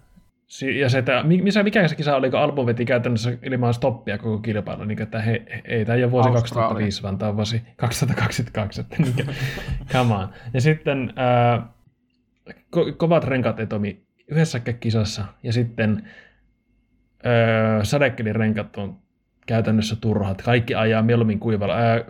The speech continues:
Speaker 1: anteeksi, intermediate-renkaalla kuin sadekelirenkaalla, ja näinhän se ei pitäisi olla. Siis se, monessa kisassa se nähtiin, että vaikka ehkä silmään näyttäisi, että se olisi,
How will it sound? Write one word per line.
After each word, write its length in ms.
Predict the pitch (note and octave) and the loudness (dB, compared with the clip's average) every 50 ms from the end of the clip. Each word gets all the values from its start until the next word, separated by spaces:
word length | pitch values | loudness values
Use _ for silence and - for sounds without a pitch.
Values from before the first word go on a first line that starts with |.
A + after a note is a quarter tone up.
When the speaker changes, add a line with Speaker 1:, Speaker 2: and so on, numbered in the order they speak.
| A#2 A2+ B2+ B2+ B2 A#2 A#2 A#2 | -10 -8 -6 -4 -2 -2 0 0
Speaker 1:
anteeksi, 260 | A#2 A2+ A#2 A2+ - C#3 | 0 0 0 0 0 0
intermediate-renkaalla 800 | A#2+ A#2+ A2 G#2 G#2 G2 G2 F#2+ - G2+ G2 F#2+ - - - G2 | 0 2 2 2 0 0 -2 -4 -4 -4 -6 -4 -4 -4 -6 -6
kuin 280 | - G#2+ G2+ F#2+ - - | -6 -6 -8 -8 -8 -10
sadekelirenkaalla, 800 | - - G#2 G#2+ G2+ - C#2+ C#2 - - F2 F2 - C2 D2+ E2+ | -10 -8 -8 -8 -8 -8 -10 -10 -8 -8 -8 -8 -8 -8 -6 -6
ja 80 | G2+ A2 | -4 -2
näinhän 240 | B2+ B2+ A#2 A2+ | 0 2 2 2
se 100 | A2 C3+ | 2 2
ei 80 | C3+ C3 | 0 -2
pitäisi 380 | B2 - - A#2 A#2+ A2 A2 - | -2 -4 -4 -2 -2 -2 -2 -4
olla. 240 | G2+ G2 F#2 F2+ | -6 -6 -6 -6
Siis 220 | - - B2 A2 - | -6 -6 -4 -4 -4
se, 160 | C#3 C3+ C#3+ | -4 -4 -4
monessa 280 | C#3+ C#3+ C#3 B2 B2 A#2+ | -2 0 0 0 0 0
kisassa 340 | C#3 C#3+ D3 B2+ - B2+ | 0 -2 -2 -2 0 0
se 80 | A#2 A#2+ | 0 2
nähtiin, 340 | B2 A#2+ A2+ G#2+ A2 - A2+ | 2 2 0 0 -2 -4 -6
että 280 | A2+ - - A#2 G#2+ - - _ _ _ _ _ _ _ _ _ _ _ _ _ _ _ - - - | -8 -6 -6 -6 -8 -8 -10 _ _ _ _ _ _ _ _ _ _ _ _ _ _ _ -12 -4 2
vaikka 200 | C#3 C#3 B2+ C#3 | 2 4 4 4
ehkä 160 | C3 B2 C#3+ B2 | 2 2 2 0
silmään 380 | B2+ D3+ D3+ D3 C3+ A#2+ A2+ | 2 2 2 2 2 2 2
näyttäisi, 340 | A#2+ A#2+ A2+ A#2 - G#2 - | 2 2 2 0 -4 -6 -8
että 100 | - - | -8 -8
se 60 | - | -6
olisi, 180 | A2+ G#2 - | -6 -6 -8